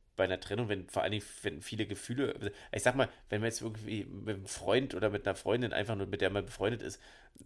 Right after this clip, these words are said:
ohne Beziehung, ähm, ähm, ähm, sich verkracht oder sowas.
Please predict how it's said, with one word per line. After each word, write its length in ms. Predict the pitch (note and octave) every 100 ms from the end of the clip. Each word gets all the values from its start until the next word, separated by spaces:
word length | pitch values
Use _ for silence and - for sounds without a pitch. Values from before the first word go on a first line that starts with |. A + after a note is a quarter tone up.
| -
ohne 200 | A2 G#2+
Beziehung, 480 | A2 - A2+ G2+ -
ähm, 300 | F#2+ F2 E2+ - - - - -
ähm, 320 | F#2 E2 E2
ähm, 200 | F2+ F2
sich 160 | E2 G2+
verkracht 480 | - - A#2 - D3+
oder 140 | G2
sowas. 360 | E2+ E2 -